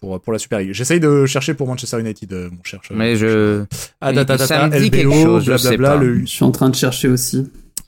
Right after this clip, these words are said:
Speaker 1: Je crois que
Speaker 2: Alors,
Speaker 1: deux mille quatre deux mille cinq.
Speaker 2: alors, est-ce
Speaker 1: C'est
Speaker 2: qu'on,
Speaker 1: sensiblement au
Speaker 2: est-ce
Speaker 1: même
Speaker 2: qu'on peut
Speaker 1: moment.
Speaker 2: faire une petite ouverture sur, euh, en attendant justement, euh, sur les Glazers,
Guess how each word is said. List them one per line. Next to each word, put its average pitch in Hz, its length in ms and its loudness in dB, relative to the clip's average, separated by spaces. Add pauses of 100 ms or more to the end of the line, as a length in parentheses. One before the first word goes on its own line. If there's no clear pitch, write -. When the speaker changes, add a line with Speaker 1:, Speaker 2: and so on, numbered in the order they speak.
Speaker 1:
Je 120 200 -6
crois 208 180 0
que - 20 2
Speaker 2:
Alors, 151 120 2
Speaker 1:
deux 180 60 4
mille 190 120 4
quatre 226 140 2
deux 190 40 4
mille 170 100 4
cinq. 120 120 2
Speaker 2:
alors, 135 100 2
est-ce - 160 -2
Speaker 1:
C'est 170 100 2
Speaker 2:
qu'on, - 80 0
Speaker 1:
sensiblement 180 500 4
au - 20 4
Speaker 2:
est-ce 170 80 4
Speaker 1:
même 160 80 4
Speaker 2:
qu'on 156 60 4
peut 151 40 4
Speaker 1:
moment. 135 120 2
Speaker 2:
faire 180 60 2
une 127 60 0
petite - 220 -4
ouverture 120 420 -2
sur, 107 300 -2
euh, 92 240 2
en 95 80 0
attendant 110 360 -2
justement, 107 600 0
euh, 87 80 -2
sur 95 160 -4
les 92 100 2
Glazers, 107 540 0